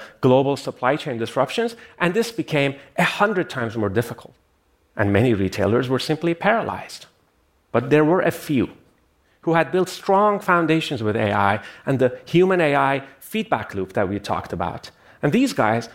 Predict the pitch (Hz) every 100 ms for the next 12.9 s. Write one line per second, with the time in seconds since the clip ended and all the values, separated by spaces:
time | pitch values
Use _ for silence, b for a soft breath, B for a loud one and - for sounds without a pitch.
0 | - 123 135 147 143 117 113 143 160 123
1 | 110 104 98 95 - 101 - 107 113 -
2 | 107 104 B B 117 135 170 - 131 139
3 | 113 82 82 - - - - _ _ _
4 | _ _ _ _ _ _ _ _ - 135
5 | 190 196 180 170 160 156 147 127 139 135
6 | 131 127 123 B B B - 220 214 180
7 | 131 135 139 127 123 101 113 120 - 117
8 | 113 110 101 B B B 143 - 175 170
9 | 135 113 127 131 123 123 117 110 98 B
10 | B - 151 147 170 143 139 - - 127
11 | 131 135 123 120 - 123 123 135 117 120
12 | 107 B B 131 160 190 185 156 -